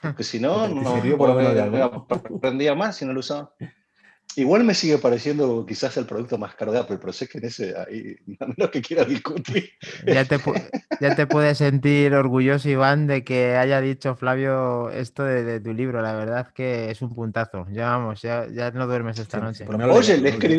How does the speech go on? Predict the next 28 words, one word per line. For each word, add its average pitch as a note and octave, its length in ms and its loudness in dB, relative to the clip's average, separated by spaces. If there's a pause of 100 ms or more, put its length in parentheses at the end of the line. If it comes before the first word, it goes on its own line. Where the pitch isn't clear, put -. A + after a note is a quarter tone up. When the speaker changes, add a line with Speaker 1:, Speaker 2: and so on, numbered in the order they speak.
Speaker 1:
escribí, - 180 -12
de, D#3 140 6
de D3+ 300 6
hecho, G#2+ 420 0
yo - 160 2
le C4+ 80 2
escribí G#3 440 4
hace C#3 520 2
un C3 140 -8
par D#3 160 -2
de D#3 100 2
semanas A3 500 -2
y B2+ 40 -2
le B2 100 0
pregunto, D#3+ 260 -8
"¿Qué A#3 80 -6
pasa B3 240 -2
con A3 140 -4
el G#3 100 -4
libro? C4+ 400 0
Que, C3+ 300 0
<laughs> - 340 -2
con E3 180 -2
la, C#3 120 -6
¿no F#3 120 0
tenés F#3+ 220 0
versión G3+ 380 -2
nueva?". G#3+ 400 -6